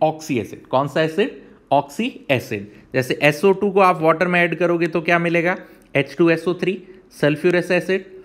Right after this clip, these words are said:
एस ओ थ्री को अगर आप वाटर में ऐड करोगे तो क्या मिलेगा? एच टू एस ओ फ़ोर। कौन सा एसिड? सल्फ्यूरिक एसिड लिखना, सल्फ्यूरिक एसिड।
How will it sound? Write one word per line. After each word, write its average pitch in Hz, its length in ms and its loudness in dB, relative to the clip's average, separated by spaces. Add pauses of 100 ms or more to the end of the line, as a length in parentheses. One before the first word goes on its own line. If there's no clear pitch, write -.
(300)
एस 151 220 2
ओ 196 80 4
थ्री 202 200 -2
को 196 80 0
अगर 190 240 2
आप 180 180 2
वाटर 156 240 2
में 175 140 0
ऐड 170 180 0
करोगे 175 300 0
तो 170 140 -4
क्या 170 180 0
मिलेगा? 170 360 -2 (380)
एच 147 240 0
टू 175 80 4
एस 170 200 0
ओ 185 60 0
फ़ोर। 190 260 0
कौन 156 280 -2
सा 175 140 -2
एसिड? 208 340 -4 (1800)
सल्फ्यूरिक 139 760 -6
एसिड 123 260 -6
लिखना, 110 320 -12 (140)
सल्फ्यूरिक 131 960 -6
एसिड। 131 340 -4